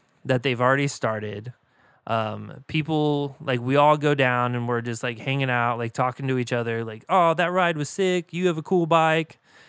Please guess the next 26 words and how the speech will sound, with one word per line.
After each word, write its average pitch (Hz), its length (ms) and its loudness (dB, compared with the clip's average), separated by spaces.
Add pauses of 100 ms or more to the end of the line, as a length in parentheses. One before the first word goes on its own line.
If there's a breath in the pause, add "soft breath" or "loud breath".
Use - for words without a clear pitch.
(120)
Thanks, 214 300 -2
man. 170 260 -2
You 226 140 -2
have 156 100 -2
a 131 40 -12
coo-, 156 280 -4
a 127 100 -2
cool 143 220 2
bike. 113 400 -2
Like, 117 200 -8 (600)
nice, 151 360 -2
dude. 131 240 -8
What 131 180 -2
if, 139 160 -10 (840 loud breath)
<laughs> - 600 -12
what 151 300 2
if 175 160 2
we 175 140 2
added 170 240 2
each 175 140 0
other 185 240 4
on 190 120 2
Facebook?" 139 640 -2
<laughs> - 260 -10
You 175 140 0
know? 151 180 2